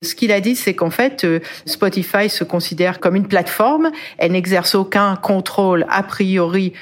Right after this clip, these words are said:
sur le contenu, même si, comme dans le cas de Joe Rogan, elle le subventionne d'une certaine manière, alors que si un éditeur aurait un contrôle a priori sur le contenu. Donc, la, la différence pour lui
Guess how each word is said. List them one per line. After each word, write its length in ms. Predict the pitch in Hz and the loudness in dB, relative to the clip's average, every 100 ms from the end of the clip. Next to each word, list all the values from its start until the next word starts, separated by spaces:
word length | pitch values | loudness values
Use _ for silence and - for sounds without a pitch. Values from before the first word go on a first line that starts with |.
| - | -10
sur 320 | - - 208 | -8 0 2
le 140 | 202 | 2
contenu, 560 | 185 175 180 185 220 294 370 - | 0 -2 0 0 2 2 2 0
même 320 | 180 180 196 | 2 2 0
si, 400 | - - 196 196 | -4 -2 0 0
comme 180 | 185 175 | 0 2
dans 120 | 170 | 0
le 60 | 170 | 2
cas 140 | 175 | 0
de 160 | 165 160 | 0 -2
Joe 140 | 170 160 | 0 2
Rogan, 420 | 165 170 175 165 | 2 2 2 0
elle 160 | 156 | 0
le 380 | 160 156 151 147 | 2 2 2 0
subventionne 640 | 151 226 190 185 233 294 254 | 0 0 0 0 0 0 0
d'une 140 | 190 | 0
certaine 260 | 190 180 175 | -2 0 0
manière, 240 | 185 269 - - - - | 0 0 -4 -16 -8 0
alors 260 | 196 196 | 0 0
que 340 | - 180 170 170 | 0 2 2 0
si 380 | 170 - 180 - | -2 -6 -4 0
un 140 | 170 | 2
éditeur 560 | 196 202 196 254 285 277 - - | 2 0 0 2 2 -2 -10 -2
aurait 300 | 180 220 196 | 2 2 2
un 100 | 165 | 2
contrôle 480 | 202 196 - 254 | 0 -2 0 2
a 80 | 170 | 2
priori 460 | 165 185 160 170 220 | 0 -2 0 0 0
sur 160 | - | 0
le 100 | 185 | -2
contenu. 460 | 175 196 202 180 170 | 0 -4 -2 0 0
Donc, 240 | 170 170 | 0 0
la, 160 | 185 160 - - | 0 0 -2 -2
la 100 | 175 | -2
différence 500 | 170 202 208 185 226 | 0 0 0 2 0
pour 200 | - 196 | -2 -2
lui 280 | 190 220 | 0 0